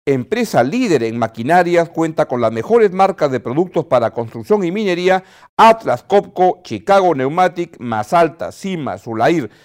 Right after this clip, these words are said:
Dynamic y más. Continúa premiando a sus clientes con otro auto cero kilómetros. Entérate sobre ofertas exclusivas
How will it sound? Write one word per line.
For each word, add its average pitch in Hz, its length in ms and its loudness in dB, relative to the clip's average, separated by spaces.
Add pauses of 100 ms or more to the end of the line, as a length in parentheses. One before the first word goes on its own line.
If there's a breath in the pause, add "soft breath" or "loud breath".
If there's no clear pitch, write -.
(140 soft breath)
Dynamic 185 680 -4
y 185 100 -6
más. 160 320 -2
Continúa 156 560 -4
premiando 156 420 -6
a - 20 -6
sus 196 140 -6
clientes 175 460 -6
con 185 260 -2 (280 soft breath)
otro 202 400 2
auto 208 320 2
cero 196 340 0
kilómetros. 185 580 -4
Entérate 165 440 -4
sobre 120 240 -4
ofertas 165 360 -4
exclusivas 170 560 -6